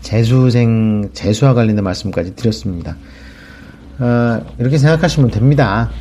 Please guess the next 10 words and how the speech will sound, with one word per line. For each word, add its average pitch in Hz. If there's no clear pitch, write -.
예. 82
일단은요, 135
어, 95
일단은 107
학교 -
생활에 123
충실해서, 127
어, 85
내신 90
성적을, 104